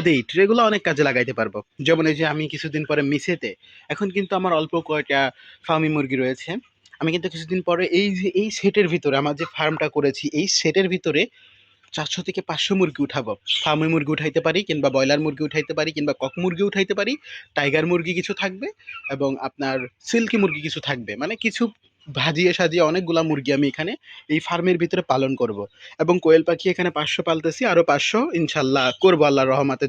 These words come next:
যদি আপনাদের দোয়া এবং ভালোবাসা থাকে, কিংবা এখান থেকে আমি ভালো একটা প্রফিট গেইন করতে পারি, ঠিক আছে? তো যেহেতু আমি পরে ছেড়ে পালবো, তাহলে কিন্তু এই যে ট্রেগুলো আমি এখন নামাই ফেলতেছি, এগুলা কিন্তু আমার কোনো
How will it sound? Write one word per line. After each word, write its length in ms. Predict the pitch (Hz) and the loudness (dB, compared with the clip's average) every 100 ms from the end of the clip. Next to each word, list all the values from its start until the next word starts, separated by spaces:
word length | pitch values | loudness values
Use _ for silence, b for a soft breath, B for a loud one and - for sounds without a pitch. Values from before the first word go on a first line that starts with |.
| 131 | -2
যদি 120 | 127 123 | -2 -2
আপনাদের 300 | 135 131 135 123 | -2 -2 -2 0
দোয়া 160 | 135 135 | 2 2
এবং 120 | 139 131 | 0 -4
ভালোবাসা 340 | 143 135 127 135 | -4 -4 -4 -4
থাকে, 200 | 139 143 180 B B B | -4 -4 -6 B B B
কিংবা 180 | 151 151 143 | 2 4 4
এখান 160 | 156 151 | 2 0
থেকে 120 | 156 147 | 0 0
আমি 80 | 202 233 | 0 0
ভালো 140 | 139 123 | -2 -2
একটা 140 | 165 165 | -6 -4
প্রফিট 300 | 143 139 175 127 | -2 0 -2 2
গেইন 140 | 151 156 | 2 2
করতে 200 | 139 - 107 | -2 -4 -10
পারি, 160 | 107 - _ _ _ _ _ _ - | -12 -16 _ _ _ _ _ _ -2
ঠিক 120 | 185 247 | 0 2
আছে? 140 | - 160 B B B B | 0 -6 B B B B
তো 40 | 185 160 | 0 2
যেহেতু 220 | 170 196 | 2 4
আমি 80 | 208 214 | 4 4
পরে 120 | 220 214 | 4 2
ছেড়ে 180 | 196 208 185 | 0 2 4
পালবো, 240 | 156 151 196 b b | 4 2 -2 b b
তাহলে 180 | - 180 180 | 0 2 2
কিন্তু 160 | 202 196 226 | 2 2 2
এই 80 | 208 | 2
যে 120 | 220 240 - | 2 0 -2
ট্রেগুলো 340 | 208 226 196 170 | 0 2 2 2
আমি 80 | 156 | 0
এখন 120 | 156 156 | 0 0
নামাই 200 | 147 156 156 | 0 0 0
ফেলতেছি, 280 | 147 139 - | -2 -2 -2
এগুলা 180 | 127 135 165 | -2 -2 -2
কিন্তু 140 | 160 160 | -2 -2
আমার 120 | 160 | 0
কোনো 120 | 170 | 2